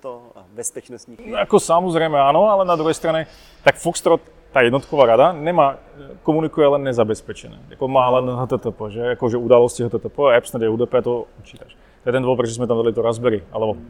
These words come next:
Speaker 2: nazýváme to Raspberry, ale proto jsme tam dali prostě nějaký článk, který to otočí do internetu. Není pevná I P na, není potřeba pevné I P ny a, a komunikuje to plně zabezpečené do cloudu, který je celý jako zabezpečený, takže, takže to jsme si jako vyřešili po svoju,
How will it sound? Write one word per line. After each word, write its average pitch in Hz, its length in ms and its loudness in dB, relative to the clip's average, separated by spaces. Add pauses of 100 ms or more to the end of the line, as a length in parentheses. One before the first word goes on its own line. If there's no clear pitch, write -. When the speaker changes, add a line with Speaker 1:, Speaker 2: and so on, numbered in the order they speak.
Speaker 2:
nazýváme 110 340 -4
to 117 120 0
Raspberry, 123 360 0
ale 120 140 4
proto 117 220 -6
jsme 117 140 -4
tam 117 140 0
dali 117 180 4
prostě - 260 -10
nějaký 117 200 -8
článk, 117 180 -6
který 123 180 0
to 120 120 4
otočí 123 260 -2
do 120 80 2
internetu. 120 520 -4 (360)
Není 131 180 -2
pevná 127 340 2
I 113 60 0
P 131 140 -4
na, 135 100 0
není 127 220 -4
potřeba 117 380 0
pevné 123 360 -2
I 120 40 -2
P 131 140 -4
ny 127 200 -2
a, 123 80 4
a 110 180 -2
komunikuje 123 420 -4
to 113 100 -6
plně 123 200 -4
zabezpečené 117 480 -4
do 117 80 -4
cloudu, 117 280 -2
který 120 180 -4
je 120 60 -2
celý 120 240 0
jako 110 160 -4
zabezpečený, 107 540 -14
takže, 113 240 -14 (640)
takže 113 400 0 (180)
to 151 100 2
jsme 143 140 0
si 151 160 -2
jako 143 180 -2
vyřešili 127 460 0
po 117 140 -4
svoju, 165 380 -2